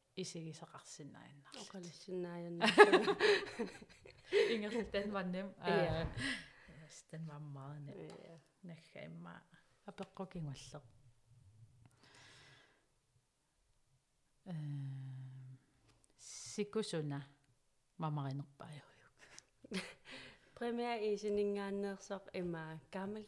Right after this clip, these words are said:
Speaker 2: таас, Европа ис, таама
Speaker 1: Оо.
Speaker 2: тугунақ атеқар, мамаринерпааваа
Speaker 1: Аа.
Speaker 2: нуумми нунгуттуааннақ.
Speaker 1: Эло. Но,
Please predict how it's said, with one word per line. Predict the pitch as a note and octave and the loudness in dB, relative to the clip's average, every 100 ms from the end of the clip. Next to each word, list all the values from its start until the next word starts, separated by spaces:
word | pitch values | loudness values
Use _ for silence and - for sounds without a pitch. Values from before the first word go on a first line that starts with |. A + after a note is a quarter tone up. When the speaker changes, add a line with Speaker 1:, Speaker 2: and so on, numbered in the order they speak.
| - | -6
Speaker 2:
таас, | F#3+ F3 - | -4 -4 -6
Европа | F#3+ F#3+ G3 G#3 G3+ | -6 -6 -6 -6 -6
ис, | - E3+ D#3 | -6 -10 -8
таама | F#3 F3 F3 | -4 -4 -2
Speaker 1:
Оо. | |
Speaker 2:
тугунақ | F3+ F#3 F3+ F3 | 2 2 2 -2
атеқар, | F3+ E3 - F3 E3+ | -4 -8 -8 -8 -6
мамаринерпааваа | F3 F#3 G3+ G#3 A3 A3 E3 D#3+ D#3+ A3+ A3+ A3+ | -4 -2 -2 -4 -2 0 0 -2 -2 -2 -2 -4
Speaker 1:
Аа. | |
Speaker 2:
нуумми | A3 G3+ G3 F#3+ | -4 -4 -4 -4
нунгуттуааннақ. | F3 E3 - - E3 D3+ D3+ C#3+ | -4 -6 -10 -10 -10 -8 -12 -10
Speaker 1:
Эло. | G3+ F#3+ F#3+ F3 F#3 G3+ A3 A#3 A#3 - - | 0 2 2 0 -2 -2 -4 -6 -10 -18 -14
Но, | C#3+ | -10